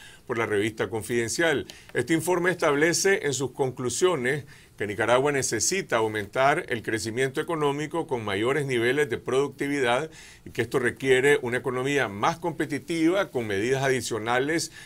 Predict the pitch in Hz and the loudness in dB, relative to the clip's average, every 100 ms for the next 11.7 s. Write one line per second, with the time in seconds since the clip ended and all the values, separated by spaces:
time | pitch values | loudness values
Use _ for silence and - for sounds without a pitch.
0 | - - 95 104 95 - 95 95 135 131 | -12 -6 -4 -4 -6 -4 -2 0 0 0
1 | 120 117 151 139 113 - 135 139 135 - | 0 -2 -4 -6 -6 0 0 0 -2 -2
2 | 127 127 175 208 147 113 104 117 101 113 | -4 -4 -2 0 0 -2 -4 -6 -4 0
3 | 139 143 127 113 107 123 113 - 175 156 | 0 0 -4 -4 -4 -4 -4 0 2 2
4 | 131 120 147 147 - - - 107 98 98 | 0 -2 0 0 -6 -20 -8 -4 -2 0
5 | - 123 117 113 113 113 123 180 165 131 | 2 2 2 -2 -4 -4 -2 0 -2 -2
6 | - 78 - - - - 92 - 117 127 | -4 -6 -8 -20 -16 -8 -8 -4 0 2
7 | 127 110 127 139 127 113 123 127 101 127 | 2 0 -4 -4 -4 0 2 2 0 0
8 | 120 - 127 - 107 113 104 135 185 190 | -2 0 -2 0 -2 -2 0 2 2 2
9 | 160 127 127 151 156 151 143 123 123 131 | 2 0 0 0 -2 0 0 2 4 4
10 | 143 143 123 110 113 104 - 135 135 143 | 4 2 0 0 0 0 -2 -2 0 -2
11 | 139 165 131 131 131 143 | -2 0 2 2 2 -2